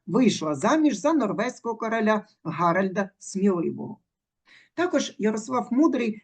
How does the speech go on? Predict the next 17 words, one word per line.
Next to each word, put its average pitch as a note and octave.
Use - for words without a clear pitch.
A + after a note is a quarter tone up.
він D4+
провів A3
важливі A#3
суспільно-економічні G#3+
реформи. -
На B3
його D4+
вимогу G3
київським A#3+
митрополитом A3
було G3
обрано B3+
Іларіона. F#3+
Запам'ятайте C#4+
це -
ім'я, E3
митрополит G3